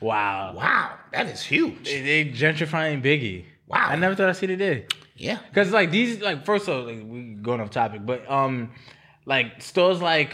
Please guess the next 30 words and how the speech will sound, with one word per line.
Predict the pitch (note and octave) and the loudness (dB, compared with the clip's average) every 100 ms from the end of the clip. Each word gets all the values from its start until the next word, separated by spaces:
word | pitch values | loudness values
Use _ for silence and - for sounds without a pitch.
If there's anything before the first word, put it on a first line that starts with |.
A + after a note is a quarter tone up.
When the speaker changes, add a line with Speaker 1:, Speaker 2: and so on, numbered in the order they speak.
| - | -8
Speaker 1:
um, | C#3+ C3+ B2 A2+ | -4 -4 -4 0
Urban | C#3+ D3 | 2 4
Outfitters | D3 D3 D#3 D#3 C#3+ | 2 2 0 -2 -2
and | D3 | -4
stuff | D#3+ D#3 | -6 -2
like | C#3+ | 2
that, | C3+ B2+ | 2 2
they | |
use | F3 G3+ E3 | 2 4 2
Biggie's | D3 D3+ C#3 | 2 2 4
likeness | C#3+ C3+ C#3 C3+ - | 2 2 0 0 0
already | B2 C3 B2+ B2 | 2 2 2 0
for | A#2 B2 A#2 A2+ | 0 2 2 2
their | G#2+ A#2+ A#2+ | -2 -4 -2
shirts | C#3+ B2 A#2 | 0 0 0
that | A#2 | 0
they | A#2+ | 0
promote | A2 B2 A#2 | -2 -2 -2
to | A2+ | -2
white | A2+ G#2+ | 0 0
people | A2+ G2 G2 G2 F2+ | -2 -4 -6 -6 -2
Speaker 2:
Mm-hmm. | E3 E3+ A2+ | 2 2 0
Speaker 1:
regardless. | G#2 G#2 G2 - - - - | 0 0 -2 -8 -18 -18 -12
So. | - | -4
Speaker 2:
Again, | F3+ G#3+ C#3 | 0 0 0
again, | C#3 D#3 | 0 2
that's | E3 F3+ - | 2 2 0
their | F3+ E3+ | 4 4
way | D#3+ E3 E3 D#3+ | 4 4 4 2
of | C#3 C#3 C3+ - | 0 0 0 -6